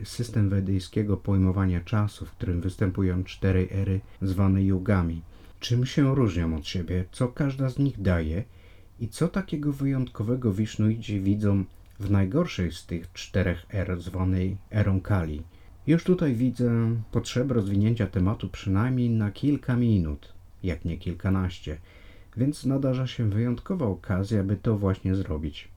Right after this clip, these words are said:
W dalszej części pytania Lila wyraża wątpliwość co do metody, która kojarzy się jej negatywnie z monopolem na zbawienie, a przez to brzmi podejrzanie.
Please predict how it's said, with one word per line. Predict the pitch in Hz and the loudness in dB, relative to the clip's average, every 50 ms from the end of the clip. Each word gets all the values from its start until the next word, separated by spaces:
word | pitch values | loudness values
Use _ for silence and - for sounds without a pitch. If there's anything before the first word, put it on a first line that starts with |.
| - - - - - - - - | -20 -20 -20 -20 -20 -16 -10 -4
W | 110 | 0
dalszej | 95 117 160 190 - 180 156 - | 2 4 4 4 4 2 0 0
części | - 127 139 - - 107 | 0 0 -2 -2 -4 -8
pytania | 92 - 107 - - 101 156 151 120 98 80 - - | -6 -6 -6 -4 -2 -2 0 0 -2 -2 -4 -6 -4
Lila | - 95 98 107 104 98 95 95 95 95 95 | 0 0 2 2 2 2 2 2 2 0 0
wyraża | 92 92 92 90 98 101 101 95 98 98 | 0 -2 -4 -2 -2 -2 -2 0 -2 -2
wątpliwość | 92 98 98 95 - - 151 185 156 104 92 85 78 - - | 0 0 -2 -2 -2 -2 0 0 2 2 0 -2 -4 -6 -8
co | - - 92 | -6 -4 -4
do | 85 92 92 | -2 0 2
metody, | 95 95 92 - - 113 117 113 87 - 92 90 110 - - - - - - - - - - - - | 2 2 2 0 0 -2 -2 -2 -2 -4 -4 -4 -4 -6 -8 -18 -20 -20 -20 -20 -20 -20 -20 -20 -12
która | - - 113 107 101 | -4 0 0 0 0
kojarzy | - - 104 98 95 92 92 90 95 95 95 98 | 0 0 -2 0 0 0 0 -2 -2 -2 -4 -4
się | - - - 95 92 92 92 | -4 -4 -2 0 0 2 2
jej | 90 92 98 98 101 | 2 0 2 2 4
negatywnie | 104 110 113 117 120 120 117 - 139 127 117 113 104 95 95 92 87 87 - - | 4 2 2 0 -2 -4 -4 -2 -4 -2 0 0 0 2 2 2 0 -2 -4 -6
z | 92 92 | -4 0
monopolem | 101 101 98 104 101 98 95 - 120 113 107 92 87 82 82 | 0 2 2 4 2 0 0 0 0 2 2 2 2 0 0
na | 82 85 | -2 -2
zbawienie, | 85 - 98 92 82 92 92 90 87 92 95 104 110 - - - - - - - - | -2 0 0 0 2 2 2 2 2 2 0 0 -2 -6 -12 -20 -20 -20 -20 -10 -6
a | - 117 | -4 -2
przez | 110 - 143 131 - | 0 0 0 0 0
to | - 131 | 0 -2
brzmi | 123 120 120 117 120 120 113 | -2 0 0 2 2 2 0
podejrzanie. | - 117 113 110 117 117 110 104 107 98 90 82 80 78 76 | 0 -2 0 2 4 4 4 4 4 4 4 2 2 -2 -4